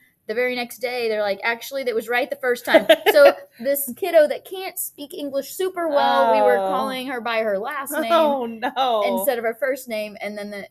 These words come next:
Speaker 1: and then she told me what she wanted to go by, and it wasn't either of
Speaker 2: <laughs>
Speaker 1: those.
Speaker 2: So
Speaker 1: It wasn't either of those. Um,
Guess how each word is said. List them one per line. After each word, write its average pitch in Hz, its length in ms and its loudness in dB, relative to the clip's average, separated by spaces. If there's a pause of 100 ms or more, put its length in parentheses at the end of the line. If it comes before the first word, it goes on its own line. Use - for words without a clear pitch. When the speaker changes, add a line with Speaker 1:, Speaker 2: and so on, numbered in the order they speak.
Speaker 1:
and 208 180 -12
then 214 240 -10
she 196 520 -12 (100)
told 226 220 -6
me 208 240 -10
what 196 240 -8
she 208 100 -18
wanted 208 200 -10
to 202 40 -12
go 196 160 2
by, 190 160 0
and 196 100 -2
it 214 60 -8
wasn't 349 300 -2
either 415 300 6
of 190 100 -6
Speaker 2:
<laughs> - 20 -18
Speaker 1:
those. 320 320 6
Speaker 2:
So 320 180 10 (760)
Speaker 1:
It 262 140 0
wasn't 302 280 8
either 285 240 8
of 226 140 4
those. 196 280 2 (120)
Um, 214 420 0